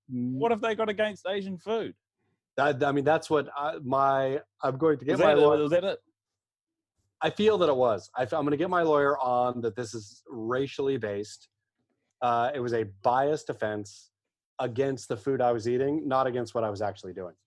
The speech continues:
Speaker 1: Yeah, well, I'm sure you could use that. That would hold up if you brought the race card into play.
Speaker 2: I mean, I feel I feel, and after not seeing the sun for a hundred and ninety days, I will be a vague shade of yellow.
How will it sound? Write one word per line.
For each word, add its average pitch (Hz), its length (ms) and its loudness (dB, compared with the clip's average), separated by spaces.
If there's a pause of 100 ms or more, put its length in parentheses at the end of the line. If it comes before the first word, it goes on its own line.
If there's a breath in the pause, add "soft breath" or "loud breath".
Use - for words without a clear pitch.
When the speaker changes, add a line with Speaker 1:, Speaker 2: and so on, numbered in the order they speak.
(220)
Speaker 1:
Yeah, 175 200 0
well, 110 180 0
I'm 175 100 0
sure 196 240 -2
you 165 100 -2
could 131 160 -10
use 156 200 -4
that. 120 220 -6
That 156 180 -2
would 139 180 -2
hold 127 280 -2
up 127 200 -2
if 123 120 -6
you 123 80 -2
brought 123 200 -6
the 123 80 -10
race 123 320 -4
card 117 260 -2
into 101 200 -12
play. 101 280 -6 (540)
Speaker 2:
I 139 40 -2
mean, 147 100 2
I 127 80 0
feel 110 420 -2 (260)
I 123 60 -4
feel, 160 400 2
and 139 380 -2
after 147 280 0
not 143 240 -2
seeing 143 300 -4
the 110 80 -6
sun 117 480 -2
for 110 640 -2 (680)
a 117 60 -2
hundred 143 360 -2
and 127 80 -4
ninety 123 280 -2
days, 113 480 -2
I 120 120 -4
will 135 280 2
be 139 240 -2
a 123 160 -4
vague 113 380 -4
shade 143 240 -2
of 107 80 -4
yellow. 120 360 -2